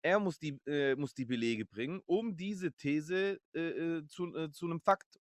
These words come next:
zu 'nem Fakt zu machen. Nicht ich muss die Fakten liefern, äh, um seine These umzustoßen. Die, die gibt es zwar, aber ich bin eigentlich nicht in der Bringschuld. So funktioniert halt einfach, äh, äh, d-, äh, Diskutieren nicht. Und, äh, und bei, und vor allem bei den Leuten,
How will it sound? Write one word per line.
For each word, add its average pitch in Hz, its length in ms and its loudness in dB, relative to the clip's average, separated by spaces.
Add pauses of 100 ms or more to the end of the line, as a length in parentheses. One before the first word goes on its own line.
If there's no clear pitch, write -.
(120)
zu - 120 -6
'nem 156 100 -2
Fakt - 240 2
zu 123 100 -10
machen. 95 320 -8 (200)
Nicht 233 300 2
ich - 360 -2 (200)
muss 156 200 -2
die 156 120 -6
Fakten 160 380 2
liefern, 143 580 -2
äh, 127 280 0
um 131 240 -2
seine 131 280 4
These 117 600 -2
umzustoßen. 113 760 -6 (320)
Die, 165 220 -2
die 139 140 -4
gibt - 240 6
es 175 160 0
zwar, 131 380 4 (180)
aber 139 200 6
ich 196 140 0
bin 208 140 4
eigentlich 170 220 4
nicht 180 140 0
in 180 60 0
der 175 80 6
Bringschuld. 165 480 2
So 143 120 0
funktioniert 160 640 -2
halt 127 180 4
einfach, 131 440 0
äh, 127 200 4 (160)
äh, 120 40 -2
d-, 113 180 -12
äh, 131 120 0
Diskutieren 135 580 -2
nicht. 95 240 -8 (640)
Und, 143 480 4
äh, 131 420 2
und 135 160 -6
bei, 147 200 6
und 135 200 0
vor - 180 4
allem 214 180 6
bei 180 120 10
den 202 180 2
Leuten, 196 480 6